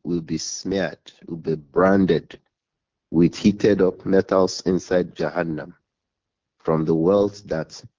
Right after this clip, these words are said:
they had hoarded and refused to give fi sabilillah. And they will be told in another painful insult, because when an individual is being punished and then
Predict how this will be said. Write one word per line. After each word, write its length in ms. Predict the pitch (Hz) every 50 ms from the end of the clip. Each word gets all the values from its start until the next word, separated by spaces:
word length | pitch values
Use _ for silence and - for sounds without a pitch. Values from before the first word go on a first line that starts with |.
| _ _ _ _ _ _ _
they 160 | - 78 78
had 240 | 78 80 82 73 69
hoarded 580 | - 82 95 92 87 92 92 90 85 - - - _ _ _ _ _ _ _ _ _ _ _ _ -
and 180 | 78 78 76
refused 560 | 80 80 80 - - - 98 98 92 90 - -
to 100 | 82 76
give 380 | 71 76 90 90 87 82 - _
fi 180 | _ - - 95
sabilillah. 840 | 90 - - 90 85 76 78 78 78 76 76 76 76 76 73 76 - - _ _ _ _ _ _ _ _ _ _ _ _ _ _ _ _ _ _ _ _
And 200 | - 69 73 76
they 80 | 76 78
will 80 | 80
be 140 | 73 78 76
told 440 | - - - 113 120 120 117 113 -
in 160 | 95 87 85
another 600 | 85 80 82 90 95 98 101 101 101 101 101 104 _ _
painful 680 | _ 101 95 95 90 - - - - 90 90 92 90 - - -
insult, 640 | - 87 87 82 - - - 80 76 - - - - - _ _ _ _ _ _ _ _ _ _ _ _ _ _
because 380 | - - - - 95 90 - -
when 160 | 98 101 101 98
an 140 | 90 85
individual 720 | - - 101 101 95 90 82 90 85 87 95 95 92 90 87
is 140 | 78 76 -
being 240 | - 90 95 98
punished 580 | 104 - _ 92 82 82 78 73 - - - - - - _ _ _ _ _ _ _ _ _ _ _ _ _ _ _ _ _ _ _ _ _ _ -
and 200 | - 73 76 76
then 440 | 82 90 90 90 92 87 - - -